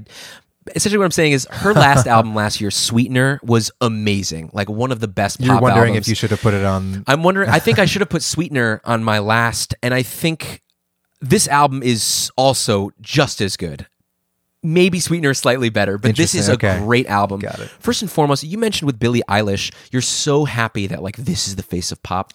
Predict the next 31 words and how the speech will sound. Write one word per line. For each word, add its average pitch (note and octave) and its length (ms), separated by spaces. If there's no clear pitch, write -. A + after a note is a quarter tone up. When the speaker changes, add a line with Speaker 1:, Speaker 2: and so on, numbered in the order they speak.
Speaker 2:
Yes. F2+ 320
Speaker 1:
Billie F3 180
Eilish, C#3 460
I B2 60
know D#3+ 100
what F3 140
you C3+ 60
mean B2 180
because A#2+ 260
it's A2+ 140
so A#2+ 160
weird G#2 420
and G#2+ 80
Speaker 2:
Yes, F#2 120
Speaker 1:
experimental. G#2 360
Speaker 2:
different. F#2 320
Speaker 1:
Ariana A3+ 340
Grande C#3 300
is A#2+ 220
not F#3+ 240
weird B2+ 360
or A2 80
experimental. G2 640
Speaker 2:
No. A#2 180
Speaker 1:
But - 140
she E3+ 600
embodies G#2+ 960
so C#3+ 600
much A2+ 520
of G2+ 360
w-, G2+ 240